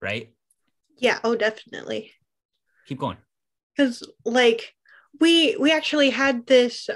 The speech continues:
Speaker 2: um, conversation in my Doctrine two class, 'cause I'm a theology major, and, um,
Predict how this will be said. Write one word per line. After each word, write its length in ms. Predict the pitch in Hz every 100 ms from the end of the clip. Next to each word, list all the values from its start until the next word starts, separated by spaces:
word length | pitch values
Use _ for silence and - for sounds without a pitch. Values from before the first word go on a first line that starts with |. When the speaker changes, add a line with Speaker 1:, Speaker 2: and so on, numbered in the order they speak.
| - -
Speaker 2:
um, 640 | 220 202 190 190 196 202 _ _ _ _ _ _ _ _ -
conversation 680 | 285 262 247 240 233 240 233
in 260 | 220 220
my 140 | 214 208
Doctrine 400 | 220 214 220 214
two 160 | 269
class, 360 | 247 190 185 -
'cause 180 | 226 208
I'm 160 | 202
a 40 | 214
theology 460 | 226 196 190 208
major, 440 | 196 185 220 226 -
and, 380 | 220 208 196 190
um, 400 | 190 196 190 226